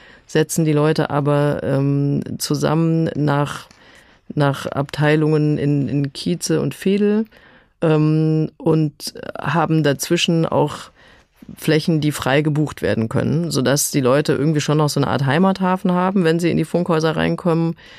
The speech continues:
wo sie dann auch mit, mit ihren Abteilungen zusammen sein können. Aber es gibt eben auch ganz viele Bereiche, wo sie, wo sie übergreifend sitzen, ähm, auch in einem Raum und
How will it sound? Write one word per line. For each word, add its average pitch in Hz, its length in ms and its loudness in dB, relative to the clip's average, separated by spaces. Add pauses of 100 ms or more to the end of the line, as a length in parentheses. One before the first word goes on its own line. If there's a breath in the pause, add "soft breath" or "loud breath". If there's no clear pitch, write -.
(200 loud breath)
wo 151 80 2
sie 143 140 0
dann 139 200 2
auch 139 300 -2
mit, 135 320 -2
mit 135 220 -2
ihren 131 200 0
Abteilungen 180 440 0
zusammen 165 320 0
sein 156 200 0
können. 151 360 0 (420 loud breath)
Aber 156 240 2
es - 140 -2
gibt - 180 -4
eben 147 180 0
auch - 180 -2
ganz 143 200 0
viele 147 220 -2
Bereiche, 135 560 -2
wo 139 80 0
sie, 135 240 -2
wo 135 80 0
sie 139 120 0
übergreifend 135 720 0
sitzen, 160 580 -2
ähm, 135 520 0
auch 135 260 -2
in 131 140 0
einem 135 260 2
Raum 147 420 0
und 139 300 -2